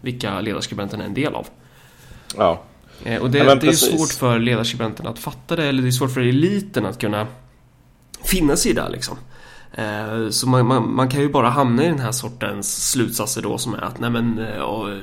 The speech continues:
Speaker 1: hur ska jag förklara det här? Ja, men det handlar om att det är en korkad pöbel. Eh, hur, hur ska man annars kunna förklara att de här personerna går framåt, typ? Eh, och, eh, att, att säga att systemet är ruttet, det behöver man ju inte vara kommunist för att kunna konstatera. Man kan ju till exempel vara en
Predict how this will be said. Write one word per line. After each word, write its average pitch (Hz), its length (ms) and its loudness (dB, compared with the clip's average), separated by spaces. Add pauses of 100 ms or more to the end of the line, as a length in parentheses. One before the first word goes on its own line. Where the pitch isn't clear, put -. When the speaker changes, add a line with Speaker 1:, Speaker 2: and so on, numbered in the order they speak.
(100)
Speaker 1:
hur 120 220 -2
ska 127 140 -2
jag 123 80 -4
förklara 113 280 -4
det 107 60 -8
här? 117 240 0
Ja, 127 60 6
men 117 140 4
det 120 80 0
handlar 110 280 0
om 107 140 -2
att 101 340 -8
det 107 120 -6
är 98 40 -6
en 101 120 -8
korkad 107 520 -4
pöbel. - 540 -4 (680)
Eh, - 60 -16 (320)
hur, 117 380 -6 (100)
hur 135 220 -6
ska 120 160 -2
man 107 100 -2
annars 113 240 -2
kunna 123 160 -4
förklara 110 420 -6 (120)
att - 140 -10
de 117 100 -4
här 87 100 -8
personerna - 320 -6
går - 120 -10
framåt, 67 480 -6
typ? - 140 -12 (1800)
Eh, 101 360 -4 (140)
och, 135 340 -2
eh, 139 280 0 (840)
att, - 240 -4
att 147 140 -4
säga 139 240 2
att 127 80 0
systemet 147 460 0
är 135 40 2
ruttet, 127 340 0
det 127 80 -6
behöver 135 220 2
man 131 100 2
ju 123 60 4
inte 117 140 0
vara 113 180 -2
kommunist 127 480 0
för - 100 -8
att 104 120 -8
kunna - 160 -4
konstatera. 110 520 -4
Man 113 180 -2
kan 127 80 -2
ju 120 60 -2
till 117 100 0
exempel 117 360 0
vara 113 300 0
en 107 300 0